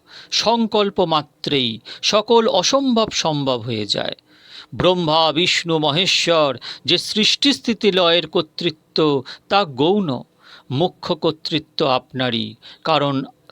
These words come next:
তাঁরা আপনারই আশ্রিত। ত্রিভুবন রক্ষার জন্য আপনি মায়া শক্তির দ্বারা ভিন্ন ভিন্ন রূপ ধারণ করেন।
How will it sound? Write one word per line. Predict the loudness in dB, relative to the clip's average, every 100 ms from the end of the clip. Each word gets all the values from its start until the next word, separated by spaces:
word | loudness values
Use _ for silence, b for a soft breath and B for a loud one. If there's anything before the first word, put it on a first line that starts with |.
| -6
তাঁরা | -2 2 2 0 -4 B B
আপনারই | 0 0 -2 -2 0 0
আশ্রিত। | 0 -2 -8 -10 -10 -12 -16 _ _ _ _ _ _ _ b b
ত্রিভুবন | 2 4 6 4 4 2
রক্ষার | 2 0 -2 -4
জন্য | -2 -2 -2 -4 -6 -8 -12 B B
আপনি | -4 -2 -2
মায়া | 0 2 2 2 2
শক্তির | 2 0 -2 -4 -4 -2
দ্বারা | 0 0 0 -2 -8 B -2
ভিন্ন | 0 2 2
ভিন্ন | 2 0 0 0
রূপ | 2 -2 -2
ধারণ | -4 -2 -2 -6
করেন। | -6 -6 -6 -12